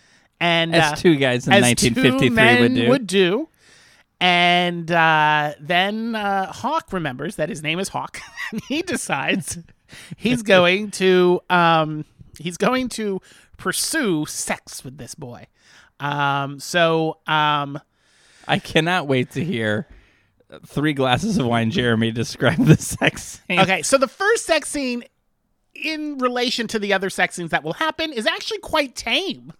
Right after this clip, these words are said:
Speaker 1: Um, so they, they get in bed and,
Speaker 2: It's the
Speaker 1: um,
Speaker 2: second one that was, anyway.
Speaker 1: Yeah, yeah, yeah, yeah, yeah. The first one is just he jerks Skippy off.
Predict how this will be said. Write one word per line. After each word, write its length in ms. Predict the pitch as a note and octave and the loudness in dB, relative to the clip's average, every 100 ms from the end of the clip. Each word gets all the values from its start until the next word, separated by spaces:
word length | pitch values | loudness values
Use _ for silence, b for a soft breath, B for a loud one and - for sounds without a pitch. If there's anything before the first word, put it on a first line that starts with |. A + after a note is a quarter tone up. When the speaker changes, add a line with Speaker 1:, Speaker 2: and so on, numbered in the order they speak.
| _ _ _ b b b _ | _ _ _ b b b _
Speaker 1:
Um, 440 | F#3 F#3+ F#3 F#3 F#3 | -2 0 -2 -4 -8
so 220 | - G#3+ | -8 -6
they, 500 | G#3+ G#3 G3+ G#3 G3 | -2 -2 -2 -4 -12
they 440 | F#3+ G#3 G#3+ G#3 G#3 | -10 -6 -2 -4 -4
get 240 | G#3+ C#4+ | -4 -4
in 120 | C4 | -2
bed 480 | G#3+ G3 G#3 A#3+ A3 - | 2 2 2 -2 -8 -10
and, 320 | F#3 F#3 F3 F3 | -4 -2 -4 -4
Speaker 2:
It's 40 | |
the 200 | F3 E3+ | -2 -2
Speaker 1:
um, 60 | E3 | -4
Speaker 2:
second 300 | A#2+ - F2+ | -6 -6 -8
one 140 | F#2+ | -10
that 140 | G2 - | -14 -16
was, 360 | F#2+ - - _ _ _ _ _ | -18 -20 -20 _ _ _ _ _
anyway. 340 | C3+ G2+ - _ | -8 -8 -10 _
Speaker 1:
Yeah, 180 | F#3+ D4+ | 6 8
yeah, 140 | C4+ | 8
yeah, 160 | A#3 G#3+ | 4 0
yeah, 180 | F#3+ F3+ | 0 -2
yeah. 160 | C3 B2 | -4 -10
The 80 | E3+ | -4
first 280 | C4 F4 D4 | 0 0 -2
one 160 | C4 | -6
is 140 | A#3 - | -6 -4
just 340 | A#3 A3+ - | -4 -6 -8
he 140 | A#3 G3+ F3+ G3+ | -10 -12 -14 -8
jerks 460 | A#3 A#3+ - - F3 | -4 -4 -6 -18 -16
Skippy 340 | - - B3+ D#4 | -12 -10 -6 -6
off. 360 | E4+ - - | -6 -10 -16